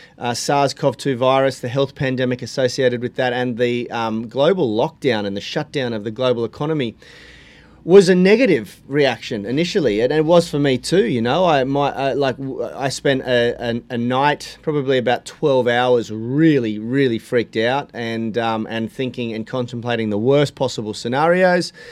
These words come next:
Uh, and I'm sure a lot of you guys did too. But then, you know, the next day I woke up, meditated on it, and, um, uh, ad-, adapted my daily affirmations a little bit to, you, you know, to really focus, um, and focus on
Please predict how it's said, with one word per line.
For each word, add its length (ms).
Uh, 500
and 580
I'm 160
sure 460
a 40
lot 200
of 40
you 120
guys 260
did 240
too. 300
But 160
then, 360
you 120
know, 160
the 80
next 300
day 260
I 100
woke 360
up, 180
meditated 640
on 140
it, 160
and, 480
um, 480
uh, 220
ad-, 200
adapted 600
my 220
daily 400
affirmations 760
a 60
little 240
bit 400
to, 580
you, 460
you 100
know, 140
to 160
really 220
focus, 640
um, 500
and 600
focus 380
on 280